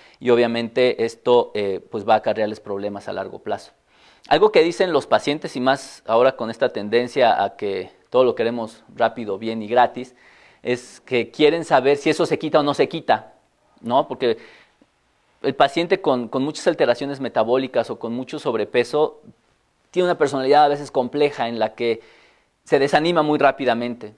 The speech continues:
Entonces, si uno le dice al paciente, "¿Sabes qué? Pues ya tiene cirrosis, ya no puedo hacer nada",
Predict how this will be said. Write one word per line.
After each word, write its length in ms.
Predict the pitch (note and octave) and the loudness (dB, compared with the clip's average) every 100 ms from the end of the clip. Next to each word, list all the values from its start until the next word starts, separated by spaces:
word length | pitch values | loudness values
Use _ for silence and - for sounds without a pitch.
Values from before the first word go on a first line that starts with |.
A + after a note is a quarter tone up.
| _ | _
Entonces, 320 | - C#3+ D3+ | -10 -8 -6
si 100 | D3 | -6
uno 120 | E3 E3+ | -2 2
le 80 | |
dice 180 | D#3 D3+ | 2 2
al 60 | D3 | 0
paciente, 300 | - C#3+ B2 | -2 -4 -2
"¿Sabes 240 | D3 D3 | 0 0
qué? 280 | - D3 D3 - _ _ - | 2 2 0 -12 _ _ -8
Pues 120 | B2 | 2
ya 120 | D#3+ | 2
tiene 180 | F3 D#3+ | 2 -2
cirrosis, 360 | D#3 D3+ C#3+ | 2 0 2
ya 80 | C3+ | -2
no 100 | D3 | 0
puedo 120 | D3+ | 2
hacer 180 | C#3+ D3 | 2 2
nada", 360 | C#3+ D3 E3 | 2 2 2